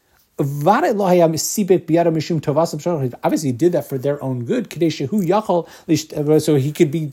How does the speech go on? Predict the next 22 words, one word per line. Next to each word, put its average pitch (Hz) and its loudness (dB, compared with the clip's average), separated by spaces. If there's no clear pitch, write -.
doing 175 2
other 214 6
activities - 2
while 151 4
they 156 0
were 151 2
washing 135 -4
off. 202 -6
But 135 0
at 143 2
the 175 0
end 311 8
of 370 8
the 240 -6
day, 220 -2
since - -6
he 262 2
didn't 185 0
physically 208 -2
do 180 -2
this 180 2
action, 302 -6